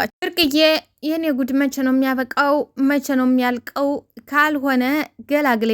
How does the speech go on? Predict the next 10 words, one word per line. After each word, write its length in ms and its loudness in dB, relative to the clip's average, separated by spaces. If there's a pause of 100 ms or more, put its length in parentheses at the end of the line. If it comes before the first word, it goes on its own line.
ፈጣሪ፣ 480 -2 (500)
በቃ 220 -4 (140)
ውሰደኝ፣ 560 0 (680)
ካልሆነልህ 720 2 (180)
ውሰደኝ። 800 0 (340)
ጎረቤት 480 2
ሁላ 280 0 (540)
እኔ 220 2
መገላገል 640 2 (280)
ሰለቸው። 680 0